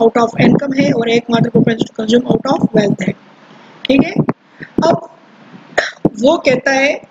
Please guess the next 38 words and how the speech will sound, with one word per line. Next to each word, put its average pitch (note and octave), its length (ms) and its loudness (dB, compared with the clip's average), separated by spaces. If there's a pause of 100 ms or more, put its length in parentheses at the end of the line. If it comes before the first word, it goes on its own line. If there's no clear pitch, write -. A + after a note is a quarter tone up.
(180)
मॉर्टिलियनी B3 500 4
कहता C4 260 0
है C4 160 2
कि B3 140 -6
शॉर्ट E4 480 0
रन A#3+ 200 2
में B3 200 2 (760)
ये D#4+ 220 4
जो D#4 200 2
है C#4 240 2 (580)
अल्फा D#4+ 300 2
डब्ल्यू B3 320 2
यानी A#3 220 0 (140)
वेल्थ C#4+ 380 -2 (760)
जो B3 60 4
है B3 140 2
ये C#4 120 4 (140)
कांस्टेंट A#3+ 480 0
रहती G#3 380 -2
है, F#3 100 -8 (520)
वेल्थ C4+ 260 2 (120)
कांस्टेंट B3 440 0
रहती G3 400 -4
है। - 60 -12 (480)
तो - 60 2
जब B3 240 0
वेल्थ D#4+ 240 0
कांस्टेंट C#4+ 480 2
रह C4+ 160 2
गई C4 180 -2
तो B3 200 0
ये C4+ 220 0 (140)
इंटरसेप्ट B3+ 540 -2
बन G#3 140 0
जाएगा, G3 260 -4
क्या A#3+ 180 -2
बन C4+ 160 -2
जाएगा, C#4 280 0